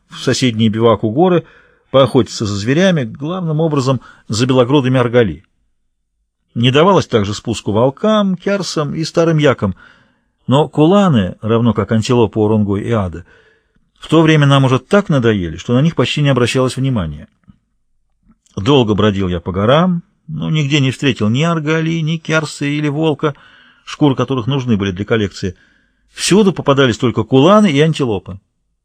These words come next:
Да изредка на мотошириках паслись дикие яки. Так прошло время до полудня —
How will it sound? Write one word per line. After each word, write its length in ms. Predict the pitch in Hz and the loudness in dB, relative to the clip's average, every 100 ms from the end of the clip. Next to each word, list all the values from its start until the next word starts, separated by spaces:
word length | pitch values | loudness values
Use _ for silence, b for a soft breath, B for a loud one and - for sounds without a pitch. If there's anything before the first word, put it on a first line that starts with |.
| _ | _
Да 160 | 107 117 | -4 -4
изредка 840 | 131 156 185 139 120 - 117 107 | -2 0 2 2 0 -2 -2 0
на 200 | 110 117 | 2 2
мотошириках 880 | 123 120 120 - 131 135 127 117 - _ | 2 2 -2 -2 -2 0 -2 -2 -10 _
паслись 380 | 123 110 123 110 | -4 -2 -2 -2
дикие 420 | 107 110 120 110 | -2 -4 -2 -2
яки. 320 | 104 85 87 B B B B B B B B _ _ - | -2 -4 -10 B B B B B B B B _ _ -2
Так 180 | 147 147 | -2 2
прошло 300 | 151 - 139 | 0 2 2
время 280 | 147 139 | 2 0
до 80 | 131 | 0
полудня — 520 | 139 147 185 131 87 | 0 0 0 -4 -8